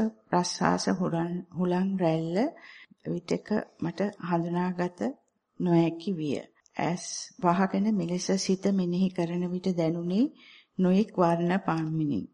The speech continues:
නමුත් මා මෛත්‍රී භාවනාව කරන විට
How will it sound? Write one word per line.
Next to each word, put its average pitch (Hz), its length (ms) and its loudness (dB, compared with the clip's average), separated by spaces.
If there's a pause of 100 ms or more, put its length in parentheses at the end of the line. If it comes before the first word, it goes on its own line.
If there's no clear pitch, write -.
(180)
නමුත් 185 400 4
මා 185 220 4
මෛත්‍රී 180 560 2
භාවනාව 175 640 0
කරන 170 380 0
විට 165 280 -4